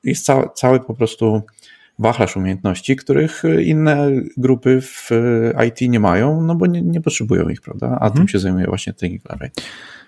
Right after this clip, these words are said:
Speaker 2: Rozumiem. Czyli wnosi, technical writer wnosi swoje specyficzne, powiedzmy, umiejętności do, do zespołu, wzbogacając, powiedzmy, e, cały ten zestaw umiejętności, który w tym zespole jest. I tutaj, em, tutaj właśnie, Paweł, powiedziałeś o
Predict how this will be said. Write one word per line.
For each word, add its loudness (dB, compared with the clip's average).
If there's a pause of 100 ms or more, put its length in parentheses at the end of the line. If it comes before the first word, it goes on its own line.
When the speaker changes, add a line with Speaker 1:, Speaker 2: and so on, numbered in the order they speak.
(300)
Speaker 2:
Rozumiem. -2
Czyli 0
wnosi, 2 (280)
technical 2
writer 2
wnosi 0
swoje 4 (800)
specyficzne, -2 (100)
powiedzmy, -2
umiejętności 0
do, 2
do -4
zespołu, 0
wzbogacając, 0
powiedzmy, -4 (420)
e, 0
cały 2
ten 0
zestaw -2
umiejętności, 0
który 0
w -8
tym 0
zespole 0 (280)
jest. -2
I -2
tutaj, 2
em, 2
tutaj 0
właśnie, -2
Paweł, 0
powiedziałeś -2
o 2